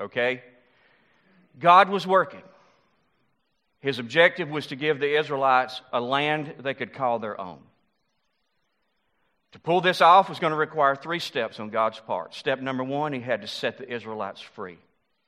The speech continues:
because they were being held in captivity by the Egyptians. That's the first thing he had to do. Step two, he had to lead the Israelites through a harsh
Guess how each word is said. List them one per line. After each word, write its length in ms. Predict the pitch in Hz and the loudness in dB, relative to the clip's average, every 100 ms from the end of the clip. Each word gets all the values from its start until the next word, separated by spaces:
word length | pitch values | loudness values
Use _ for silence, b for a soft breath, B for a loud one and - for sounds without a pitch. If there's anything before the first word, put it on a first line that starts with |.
| _ _ _ _ _ _ | _ _ _ _ _ _
because 300 | 120 120 120 | -2 -2 2
they 140 | 143 | 0
were 120 | 151 151 | 0 -2
being 220 | 151 131 | -2 -2
held 280 | 139 131 113 | 0 -2 -2
in 80 | 110 | -6
captivity 640 | 127 - - 135 110 98 | -6 -6 -6 -8 -8 -12
by 200 | 90 98 | -12 -12
the 120 | 92 | -12
Egyptians. 580 | 92 95 90 - - - | -18 -16 -16 -18 -20 -20
That's 180 | 95 92 | -18 -18
the 40 | |
first 300 | - 127 - | -12 -12 -12
thing 120 | 127 113 | -14 -14
he 80 | |
had 200 | 113 90 | -12 -14
to 220 | 87 - 62 | -16 -20 -20
do. 40 | _ _ _ _ _ _ _ _ _ _ _ _ _ | _ _ _ _ _ _ _ _ _ _ _ _ _
Step 360 | - 156 151 156 | -2 2 2 2
two, 420 | 185 190 202 151 | 4 4 2 -2
he 120 | 139 | 0
had 160 | 147 143 | 0 0
to 60 | |
lead 200 | 143 151 | -2 -4
the 180 | 135 156 | -4 -2
Israelites 760 | 165 139 127 110 107 113 - - b b b | -2 -2 -2 0 0 -2 -8 -20 b b b
through 180 | 139 131 | -6 -2
a 180 | 127 113 104 | -2 -2 -6
harsh 720 | - - 156 151 151 - - | -10 -4 -2 -2 -4 -8 -10